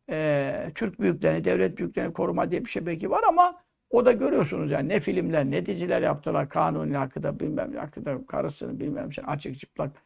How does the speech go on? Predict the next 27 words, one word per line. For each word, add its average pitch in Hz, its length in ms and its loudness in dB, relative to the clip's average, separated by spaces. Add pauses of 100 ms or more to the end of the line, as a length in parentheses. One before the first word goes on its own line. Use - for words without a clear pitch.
(280)
vaziyette 151 440 4
göstermeler, 143 800 -2
bilmem - 340 -4
neler. - 220 -6
Yani - 380 -6 (240)
ne 302 200 0
büyük 233 180 0
hakaretler, 147 640 2
terbiyesizlikler, 135 720 -6
ruhaniyetlerini 147 1200 0 (260)
muzdarip 151 400 2
hale 147 240 4
getirdiler 139 500 -2
falan. 160 300 -4
Biz 175 100 -4
o 175 60 0
zaman 170 260 0
da 147 80 0
çıkış - 320 -8
yaptık - 320 -6
hani - 220 0
Yeni - 160 2
Yüzyıl - 460 -2
şeyinde, - 480 -8
dizilerinde 127 500 -8
falan. 220 320 -6 (920)
Ee, 165 440 2